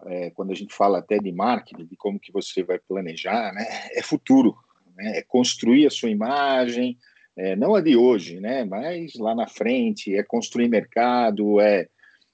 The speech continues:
Então, acho que houve aí, na verdade, uma, né, uma quebra de um ciclo, né, que vinha, né, de mercado, de relações,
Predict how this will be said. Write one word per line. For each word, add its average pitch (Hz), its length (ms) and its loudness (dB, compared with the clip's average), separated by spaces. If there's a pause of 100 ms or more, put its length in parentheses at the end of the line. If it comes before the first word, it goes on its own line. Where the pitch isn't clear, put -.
(120)
Então, 143 380 0
acho 151 180 0
que - 120 0
houve 143 340 4
aí, 135 300 4
na 139 100 -2
verdade, 127 540 2
uma, 147 680 -4 (160)
né, 107 320 -10
uma 110 200 0
quebra 135 560 2
de 92 100 -10
um 101 80 -8
ciclo, - 540 -10 (360)
né, 120 280 -20
que 180 340 -14
vinha, 202 560 -2 (480)
né, 92 180 0
de 92 140 -2
mercado, 98 560 0
de 90 100 -2
relações, 107 1160 0